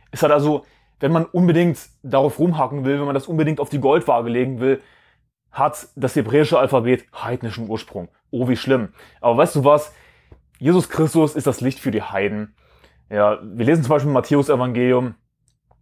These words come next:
„Das Land Sebulon, das Land Naft-, Naphtali, am Weg des Sees, jenseits des Jordan, das Galiläa der Heiden. Das Volk, das in der Finsternis wohnt, hat ein großes Licht gesehen. Und denen, die, die im Land des Todesschattens wohnten, ist ein Licht aufgegangen.“ Also Jesus kommt in das Galiläa der Heiden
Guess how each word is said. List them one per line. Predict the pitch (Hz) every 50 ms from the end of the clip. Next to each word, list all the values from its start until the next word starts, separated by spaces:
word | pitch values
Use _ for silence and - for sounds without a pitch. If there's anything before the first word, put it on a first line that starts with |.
| _ _ _
„Das | - 123 -
Land | 147 139 120 -
Sebulon, | 139 147 151 156 147 143 139 135
das | 113 -
Land | - 120 113 110
Naft-, | 110 113 - - -
Naphtali, | 139 123 123 - 135 120 117 123 131
am | 120 110 107
Weg | 117 120 -
des | 127 107 -
Sees, | - 113 117 127
jenseits | - 117 117 113 110
des | 117 107 -
Jordan, | - 101 104 107 107
das | 104 - -
Galiläa | 113 101 101 95 107 120 117 113
der | 113 101 101
Heiden. | 104 101 104 107 104 - _ _ _ _ -
Das | 104 -
Volk, | - - 151 160 147
das | 160 135
in | 143
der | 131 123
Finsternis | - 156 143 - 135 127 - -
wohnt, | 131 131 123
hat | 120 113
ein | 113 110
großes | - 131 135 127 117 110
Licht | 120 113 -
gesehen. | - 127 101 113 113 117 113 - _ _ _ _
Und | - 120 110 104 131
denen, | 135 147 147 135 117
die, | 117 110 107 107 -
die | - 117
im | 113
Land | 110 107 107
des | 110 -
Todesschattens | - - 120 120 113 - 117 - 117 104 107
wohnten, | 107 110 107 98 110 -
ist | - 104 -
ein | 90 92
Licht | 98 - 104
aufgegangen.“ | 95 - - 90 87 87 85 - _ _ _ _ _ _ - - _ _
Also | - 113 107
Jesus | 117 170 202 196 165 -
kommt | - - 160 165 170 156 - - _ _ _ _ _ _ _ _ _ _
in | 139 120
das | 113 - -
Galiläa | 135 120 113 110 107 135 165 190 185
der | 165 165 143 - -
Heiden | 139 143 151 147 139 143 143 135